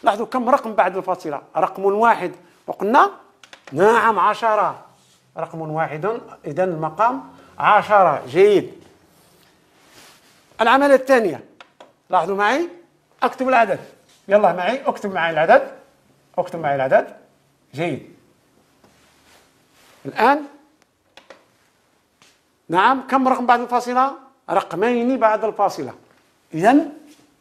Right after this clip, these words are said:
مائة. جيد، أحسنت، مائة. أنتقل الآن للعملية الثالثة. أكتب العدد، أكتب العدد،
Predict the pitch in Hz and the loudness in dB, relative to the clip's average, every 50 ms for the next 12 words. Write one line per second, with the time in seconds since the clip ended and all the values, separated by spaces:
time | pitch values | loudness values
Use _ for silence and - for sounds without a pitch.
0 | _ _ _ _ _ _ _ - 147 175 240 262 - - 202 180 - 107 107 117 | _ _ _ _ _ _ _ -8 -4 0 0 0 2 2 0 0 0 -2 -4 -4
1 | 151 175 208 226 220 214 170 135 127 - - 214 226 220 202 143 - - - - | -2 -2 0 0 0 0 0 -2 -4 -4 0 0 2 2 0 -2 -6 -12 -18 -20
2 | _ _ 147 151 202 233 247 - 165 170 156 117 - - - _ _ _ _ _ | _ _ -8 -6 -6 -6 -2 0 2 2 2 0 -4 -10 -20 _ _ _ _ _
3 | _ _ _ _ _ _ _ _ _ _ _ _ _ - - - _ _ _ _ | _ _ _ _ _ _ _ _ _ _ _ _ _ -20 -20 -20 _ _ _ _
4 | _ _ _ _ _ _ _ _ _ _ _ _ _ _ _ _ _ _ - 165 | _ _ _ _ _ _ _ _ _ _ _ _ _ _ _ _ _ _ -12 -10
5 | 160 - - - 269 277 349 - 285 294 285 269 269 269 269 262 247 247 254 220 | -4 -2 -2 0 0 -2 -2 0 0 2 2 2 2 4 4 4 4 2 2 0
6 | 180 147 - 123 - - - _ _ _ _ _ _ _ _ _ _ _ _ _ | -2 -2 -4 -10 -16 -16 -20 _ _ _ _ _ _ _ _ _ _ _ _ _
7 | _ _ _ _ _ _ - 214 - - 262 247 226 220 202 151 127 - - - | _ _ _ _ _ _ -2 -2 -2 0 0 2 2 2 2 0 -4 -8 -12 -18
8 | _ _ _ _ _ _ _ _ - 214 - 247 220 226 202 196 165 143 127 | _ _ _ _ _ _ _ _ -10 -8 -8 -6 -2 0 0 0 0 -2 -6